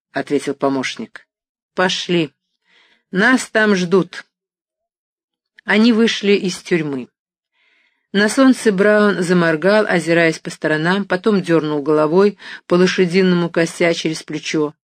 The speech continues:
У обочины ждала машина. Браун посмотрел на неё, а потом на помощника очень серьёзно, очень недоверчиво. «Куда это мы едем?» — спросил он.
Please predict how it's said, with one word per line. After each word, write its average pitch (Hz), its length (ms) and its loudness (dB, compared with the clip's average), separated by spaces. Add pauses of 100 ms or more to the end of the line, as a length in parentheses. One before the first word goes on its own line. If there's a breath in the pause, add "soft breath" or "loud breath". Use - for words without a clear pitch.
(100)
У 165 120 0
обочины 208 540 2
ждала 160 360 0
машина. 143 580 -8 (480 soft breath)
Браун 180 400 0
посмотрел 190 600 -4
на 160 100 -2
неё, 180 380 0 (240 loud breath)
а 165 100 -6
потом 160 340 -2
на 151 80 -6
помощника 156 640 -6
очень 147 280 -6
серьёзно, 170 640 -4
очень 175 440 -4
недоверчиво. 160 880 -4 (840)
«Куда 220 220 2
это 254 260 2
мы 254 160 6
едем?» — 220 500 2 (100)
спросил 151 500 -4
он. 131 140 -6